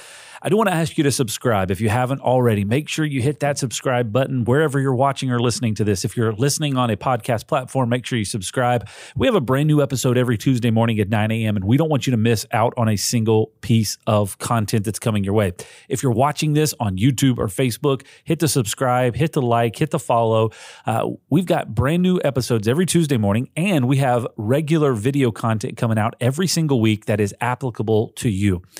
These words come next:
So we don't want you to miss a single piece of that. Make sure you're subscribed and connected, because we're coming at you every Tuesday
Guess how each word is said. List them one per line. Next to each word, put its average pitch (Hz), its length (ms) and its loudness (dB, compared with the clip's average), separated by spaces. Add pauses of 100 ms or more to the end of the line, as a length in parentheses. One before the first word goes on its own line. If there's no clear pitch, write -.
(260)
So - 140 -8
we 104 80 2
don't 123 100 0
want 117 160 -2
you 117 60 -4
to 107 40 0
miss 101 220 0
a - 80 -8
single 98 320 -2
piece 101 300 0
of 92 140 -2
that. 107 280 0 (240)
Make 117 180 0
sure 127 140 0
you're 113 80 2
subscribed 101 720 0
and 110 300 0
connected, 107 680 -2 (400)
because 104 420 0
we're 107 140 0
coming 110 260 0
at 107 260 0
you 107 180 2 (180)
every 156 240 0
Tuesday 120 500 2